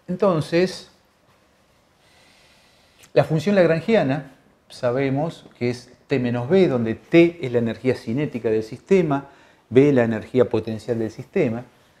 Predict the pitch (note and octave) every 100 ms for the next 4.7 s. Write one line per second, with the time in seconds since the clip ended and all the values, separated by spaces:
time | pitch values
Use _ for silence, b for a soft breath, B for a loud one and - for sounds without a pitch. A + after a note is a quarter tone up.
0 | b b b G#3+ G3+ - G3 G3+ D#3+ D3
1 | D#3 - _ - D3+ E3+ F3 _ - C#3
2 | C#3 - - C#3+ C3+ C#3 - B2 A#2 A#2+
3 | - C#3+ B2+ G2 F#2+ A#2+ A#2+ F2 B B
4 | B B _ D#3+ F3 F#3